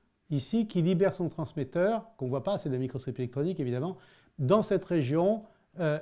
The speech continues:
euh, là où se fait la transmission. Et c'est ce que vous voyez ici sur ce schéma, euh, qui apparaît, qui est dessiné, évidemment, bien plus tard.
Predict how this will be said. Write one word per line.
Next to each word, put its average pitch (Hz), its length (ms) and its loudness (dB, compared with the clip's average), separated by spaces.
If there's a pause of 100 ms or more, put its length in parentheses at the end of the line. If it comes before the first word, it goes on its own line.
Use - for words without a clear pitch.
euh, 135 160 -2
là 165 180 2
où 196 80 4
se 165 160 0
fait 190 160 0
la 180 80 4
transmission. 110 640 -6 (120)
Et 123 40 -12
c'est 135 120 -4
ce - 60 -6
que 165 60 2
vous 151 80 4
voyez 147 240 2
ici 139 200 -2
sur 180 140 -6
ce - 120 -8
schéma, 143 480 -2 (380)
euh, 139 80 0
qui 123 180 -4
apparaît, 120 560 -2
qui 120 100 -4
est 110 60 -4
dessiné, 110 340 -6
évidemment, 120 380 -2
bien 110 140 -4
plus 123 160 -10
tard. 104 280 -10